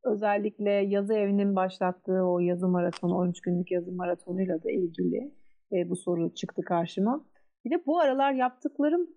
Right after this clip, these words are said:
daha önceki iki ay öncekinden yaptıklarımdan farklı olduğu için hangileri hoşuma gitti, hangilerini sürdürmek isterim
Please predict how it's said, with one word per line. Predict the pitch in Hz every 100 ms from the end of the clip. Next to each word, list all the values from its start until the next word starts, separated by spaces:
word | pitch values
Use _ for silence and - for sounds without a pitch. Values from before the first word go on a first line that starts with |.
| _ _ _ _ _ _
daha | 269 269 294
önceki | 277 262 277 277
iki | 254 311
ay | 294
öncekinden | 262 247 254 - 247 262
yaptıklarımdan | 262 240 - - 233 247 247 -
farklı | 233 233 277
olduğu | 269 208 240
için | 285 220
hangileri | 180 202 247 269 254 208 170 - _ _ _ _ - _ _
hoşuma | 196 190 196 185
gitti, | 180 185 - 185
hangilerini | 196 233 240 233 214 202
sürdürmek | - 190 196 202 202
isterim | - 190 175 196